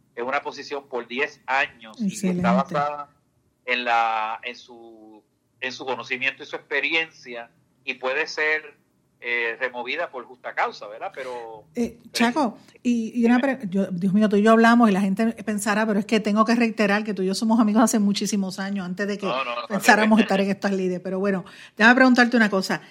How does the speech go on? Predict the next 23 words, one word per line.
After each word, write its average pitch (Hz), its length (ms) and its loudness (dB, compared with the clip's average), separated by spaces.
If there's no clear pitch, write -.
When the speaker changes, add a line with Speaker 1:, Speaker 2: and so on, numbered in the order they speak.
Speaker 2:
El, 196 300 4
esto 208 220 2
tiene 247 200 8
que 247 80 6
pasar 233 260 6
ahora 226 220 8
a 214 40 6
la 214 100 4
Cámara. 220 520 4
El 185 240 -4
que, 196 180 -8
¿cuál 208 140 0
es 247 80 4
la 262 100 6
postura 240 400 4
del 233 160 4
presidente 202 1000 -2
en, 185 260 -6
en 190 140 -4
torno 185 180 -2
a 196 40 0
este 202 120 -4
proyecto? 160 540 -6